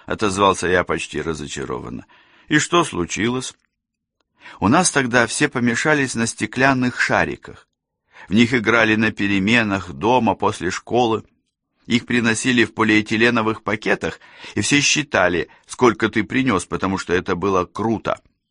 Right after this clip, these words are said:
И вот однажды меня оставили после уроков". "Тебя? Вот бы не подумал", усмехнулся я. Перекатившись на бок, я взял свой бокал. Я не мог представить, чем закончится история.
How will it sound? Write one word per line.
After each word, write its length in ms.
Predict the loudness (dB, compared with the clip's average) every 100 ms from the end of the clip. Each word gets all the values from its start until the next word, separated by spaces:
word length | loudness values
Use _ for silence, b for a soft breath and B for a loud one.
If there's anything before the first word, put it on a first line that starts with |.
| _ _ _ _ _
И 100 | 2
вот 200 | 2 4
однажды 520 | 0 2 2 0 -2
меня 300 | 0 2 2
оставили 540 | 2 0 0 2 2 0
после 360 | -2 -2 -2
уроков". 540 | 0 0 -2 -4 -14 -16 _ _ _ _ _ _ _ _ _
"Тебя? 520 | -14 -12 -6 0 0 0 _ _ _ _ -6
Вот 300 | 2 4 4
бы 160 | 2 2
не 120 | 2
подумал", 680 | 2 0 2 -2 -2 -6 b b
усмехнулся 680 | -8 -4 -6 -4 -6 -6 -4
я. 200 | -4 -4 _ _ _ _ _ _ _ _ _ -4
Перекатившись 760 | -2 2 0 0 -2 -2 -4
на 180 | 0 2
бок, 280 | 2 -2 -8 b b
я 140 | -2 0
взял 280 | 2 2
свой 260 | 2 -2 -2
бокал. 540 | -2 -4 -4 -6 -8 _ _ _ _ _ -6
Я 200 | -2 2
не 120 | 2
мог 240 | 2 0
представить, 640 | 0 -4 -2 0 2 0 -2
чем 200 | -2 0
закончится 720 | -2 0 -2 -2 -6 -8 -10
история. 540 | -10 -8 -8 -6 -10